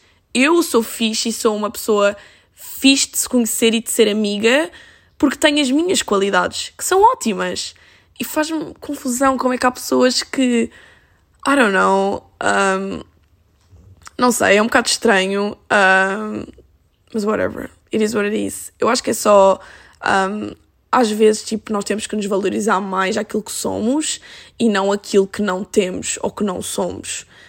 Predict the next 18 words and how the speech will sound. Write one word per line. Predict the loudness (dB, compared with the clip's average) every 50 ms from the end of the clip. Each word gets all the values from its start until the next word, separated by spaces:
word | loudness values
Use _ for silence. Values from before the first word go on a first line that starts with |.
| _ _ _
Porque, | -2 0 2 2
obviamente, | 2 2 2 0 0 0 -2 -4 -6 -8
que | -10 -4 -2 0 2 2 0 0 -2
nem | -4 -4 -4 -2
todos | -2 -2 -2 0
vamos | -2 -2 -2 -2 0
ter | 2 2 2
a | 2 0
cara | 0 0 4 4 4 4
da | 2 0
Bella | 0 0 0 2 0 0
Hadid | 0 -2 -6 -6 -6 -6 -8 -8 -4 0
ou | 0 0 0
o | 0
corpo | 2 2 4 4 4 0 -2
da | -2
Bella | -2 -2 -2 0 0
Hadid | -2 -2 -4 -4 -4 -4 -6 -6 -8 -14